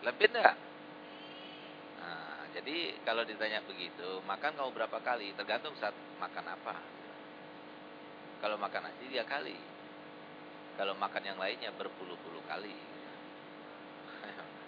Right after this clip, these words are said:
Nah, jadi seperti itu harusnya jawabannya. Padahal yang kita butuhkan, camilan kita butuhkan. Yang kita butuhkan nasi.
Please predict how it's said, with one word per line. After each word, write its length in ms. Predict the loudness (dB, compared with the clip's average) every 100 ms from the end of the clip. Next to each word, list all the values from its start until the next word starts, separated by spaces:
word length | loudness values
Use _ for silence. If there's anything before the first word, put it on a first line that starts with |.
| -12 -12 -12 -10 -10 -8
Nah, 160 | -8 -4
jadi 100 | -4 -2
seperti 320 | -2 -2 0
itu 100 | 0 0 2
harusnya 400 | 2 2 0 4
jawabannya. 580 | 4 4 0 0 -4 -6 -8 -12 -10 -12 -12 -12 -10 4 12
Padahal 480 | 12 12 12 12 12 2
yang 80 | 2
kita 160 | 4 4
butuhkan, 400 | 4 12 12 12
camilan 340 | 12 12 12 12
kita 100 | 10
butuhkan. 380 | 10 4 4 4 0 -10 -10 -10 -10 -10 -10 -10 -10 -10 -10 -10 -4
Yang 100 | -2 0
kita 80 | 2
butuhkan 280 | 2 2 2
nasi. 360 | 2 2 2 0